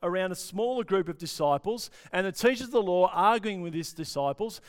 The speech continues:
And as soon as all the people saw Jesus, they were overwhelmed with wonder and ran to greet him.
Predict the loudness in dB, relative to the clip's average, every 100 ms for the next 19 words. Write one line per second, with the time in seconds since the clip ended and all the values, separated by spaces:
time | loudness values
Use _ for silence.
0 | -20 -8 -4 -4 -2 -2 -2 4 8 8
1 | 6 4 2 0 -2 0 0 2 0 0
2 | -6 0 4 4 4 6 6 6 4 2
3 | 4 6 6 2 -4 -6 -6 -4 -2 -2
4 | -4 -6 _ _ _ -6 -4 -4 -2 -2
5 | -4 -8 -6 -2 -2 -2 -10 -14